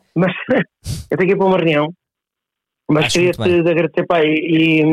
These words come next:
Speaker 1: por teres lembrado de mim, como, como sempre. Pá, eu gosto muito de ti. Eh, e vou, vou deixar-vos aqui, vou deixar-vos aqui a última mensagem aqui do,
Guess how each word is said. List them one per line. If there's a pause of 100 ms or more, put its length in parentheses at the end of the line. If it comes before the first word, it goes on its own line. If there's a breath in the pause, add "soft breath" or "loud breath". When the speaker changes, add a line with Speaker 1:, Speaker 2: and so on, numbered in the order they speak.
(280)
Speaker 1:
por
teres
lembrado
de
mim,
como,
como (100)
sempre. (440)
Pá,
eu
gosto
muito
de
ti. (640 soft breath)
Eh, (140)
e
vou,
vou
deixar-vos
aqui, (300)
vou
deixar-vos
aqui
a
última
mensagem
aqui
do,